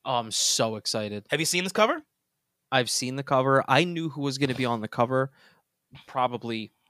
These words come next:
Speaker 1: a month into the season.
Speaker 2: Yeah, I mean, look
Speaker 1: Because of the season that he had.
Speaker 2: Yeah, dude, he had a monster season.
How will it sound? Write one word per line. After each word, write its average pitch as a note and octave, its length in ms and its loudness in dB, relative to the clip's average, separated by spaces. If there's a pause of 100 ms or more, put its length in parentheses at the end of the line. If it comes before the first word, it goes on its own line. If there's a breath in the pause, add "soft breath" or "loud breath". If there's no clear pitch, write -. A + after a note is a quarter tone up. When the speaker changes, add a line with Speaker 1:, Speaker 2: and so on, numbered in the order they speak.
(360)
Speaker 1:
a B2 100 2
month B2 420 -2
into G#2+ 160 -8
the F3 80 -8
season. F#2+ 340 -10 (680 loud breath)
Speaker 2:
Yeah, E3+ 260 10 (100)
I F3+ 40 10
mean, E3 80 8
look F3+ 80 4
Speaker 1:
Because D3+ 240 8
of A#2+ 140 -2
the C3+ 80 2
season B2 300 0
that G#2+ 100 0
he G#2 60 -4
had. F#2+ 260 -6
Speaker 2:
Yeah, C#3 200 4
dude, B2+ 180 0
he C#3 80 -2
had C3 80 4
a A#2 60 0
monster A2 340 -2
season. D#2 400 -16